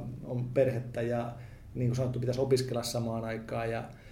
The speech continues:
hoitaa kaikkia läheisiä ja ties mitä asioita, niin onhan se aika rankkaa sitten välillä.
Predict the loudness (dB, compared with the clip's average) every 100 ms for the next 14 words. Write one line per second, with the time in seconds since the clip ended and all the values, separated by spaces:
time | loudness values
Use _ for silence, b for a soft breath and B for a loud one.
0 | b b 4 4 4 -2 6 6 6 6
1 | 8 8 10 10 10 8 8 6 6 4
2 | 4 4 2 0 -2 -4 -4 -8 -10 b
3 | b b b b 0 0 2 2 6 6
4 | 8 6 6 0 -6 -6 -6 -4 -4 -4